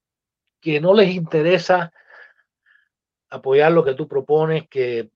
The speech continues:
mm, ponderan a, a iniciativas o, o personas que no, que ni, ni las iniciativas ni son de cambio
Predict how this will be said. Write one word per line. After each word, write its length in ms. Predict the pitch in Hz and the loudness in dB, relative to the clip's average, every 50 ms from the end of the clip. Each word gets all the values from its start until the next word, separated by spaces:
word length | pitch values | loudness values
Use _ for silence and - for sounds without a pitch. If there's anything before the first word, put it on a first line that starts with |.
| _ _ _ _ | _ _ _ _
mm, 380 | 127 131 127 120 117 117 110 107 104 _ _ _ _ _ _ _ _ _ _ _ _ _ | -20 -20 -20 -20 -20 -20 -20 -20 _ _ _ _ _ _ _ _ _ _ _ _ _ _
ponderan 840 | - 127 131 131 135 135 151 165 175 180 165 147 131 120 110 101 92 _ _ _ _ | -2 -2 -2 -2 0 4 4 6 6 6 6 4 2 0 -6 -12 _ _ _ _ _
a, 300 | - 110 110 110 107 104 _ _ _ _ _ - | -18 -14 -14 -12 -12 -14 _ _ _ _ _ -20
a 320 | 123 117 107 101 98 - 277 | -20 -16 -16 -16 -16 -16 -14
iniciativas 840 | - 127 131 135 120 - 143 131 123 - - 156 165 170 165 156 143 127 | -12 -8 -6 -6 -4 0 0 0 0 0 -2 0 2 4 6 6 6 4
o, 680 | 127 123 120 117 110 110 107 104 104 101 95 92 95 _ _ _ _ _ _ _ _ _ _ _ _ _ _ _ _ - | 4 4 4 4 2 2 0 -2 -6 -8 -10 -12 -16 _ _ _ _ _ _ _ _ _ _ _ _ _ _ _ _ -18
o 380 | - - 415 427 - - - 110 | -16 -14 -14 -14 -14 -14 -12 -6
personas 580 | - 120 117 104 - 156 160 170 160 127 - | -2 -2 -2 0 2 4 4 4 4 2 -2
que 220 | - - 113 110 107 - | -4 -6 -6 -6 -8 -10
no, 460 | 110 120 131 139 143 143 127 120 113 110 | -10 -4 -2 -2 0 0 -2 -4 -8 -10
que 80 | - 120 | -10 -10
ni, 240 | 120 123 123 127 127 | -8 -8 -10 -12 -12
ni 160 | 127 123 123 120 120 | -14 -14 -12 -6 -2
las 160 | 120 113 120 | -2 0 0
iniciativas 560 | 123 123 120 117 123 117 147 156 170 165 143 | -2 -4 -6 -6 -6 -2 2 4 4 4 2
ni 160 | 139 135 120 | 0 -4 -8
son 260 | - - - 170 185 | -4 0 2 2 4
de 120 | 190 190 160 | 4 2 4
cambio 460 | 180 180 185 185 190 196 196 196 - | 4 4 4 4 4 4 4 4 2